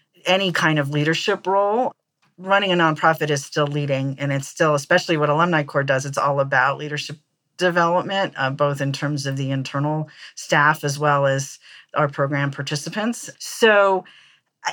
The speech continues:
in my mind, leadership is, is leadership. There are clearly nuances. It's a different type of,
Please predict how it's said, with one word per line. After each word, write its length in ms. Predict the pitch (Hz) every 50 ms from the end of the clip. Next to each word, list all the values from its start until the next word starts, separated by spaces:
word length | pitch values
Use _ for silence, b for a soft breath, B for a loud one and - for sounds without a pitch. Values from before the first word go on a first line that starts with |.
| - -
in 160 | 240 254 247
my 200 | 247 240 247 247
mind, 280 | 240 226 208 202 190
leadership 420 | 185 196 214 208 220 208 - 180 160
is, 180 | 160 156 147 -
is 200 | 175 170 160 160
leadership. 600 | 170 190 214 226 247 277 269 - 285 269 247 -
There 220 | - 208 202 -
are 220 | - 196 196 196 190
clearly 560 | - - - - 262 254 240 208 180 165 156
nuances. 1040 | 160 170 175 170 160 151 139 - - - - - - 135 135 131 135 139 139 - -
It's 220 | 160 160 151 -
a 60 | 165 151
different 720 | 143 - - - 180 185 175 - - 170 165 147 147 -
type 380 | - - - 180 185 180 175 165
of, 340 | 160 156 151 151 - -